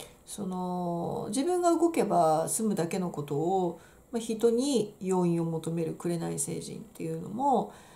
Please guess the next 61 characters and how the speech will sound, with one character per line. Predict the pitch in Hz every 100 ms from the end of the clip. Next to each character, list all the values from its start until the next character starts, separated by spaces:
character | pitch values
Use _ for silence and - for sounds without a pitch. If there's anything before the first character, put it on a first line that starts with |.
| - - -
あ | 165
の、 | 160 165 - - - - - - - - - - - _ - - - _ _ _ _ _ _
先 | - 269 262
生 | - 285 262
業 | 233 170
と | -
し | 156 -
て | 160
は、 | 165 196 190 160 - - - -
や | 185
は | 180
り | 156 143 - -
ど | 196
ち | 208
ら | 262
か | 262 269
と | 214
い |
う | 208
と | -
与 | 196 254 269
え |
る | 285
側 | 285 277 285
の | 294
方 | 294 233
に | 175
回 | 160 165 165
る | 165 156 151
職 | 180 196
業 | 190 165
に | 160
な | 160 165
り |
ま | 175 190
す | 185
の | 175 175
で | -
ね、 | 190 196 - - - - - - - -
厳 | - 208
し | 202 196
い |
部 | 175 170
分 | 151 -
は | - - -
あ | -
る | 175
か | -
な | 196 175 -
と | -
い |
う | 165
ふ |
う |
に | - - -
感 | - 170
じ | 175
て | - -
い | -
ま | 175
す。 | 175 -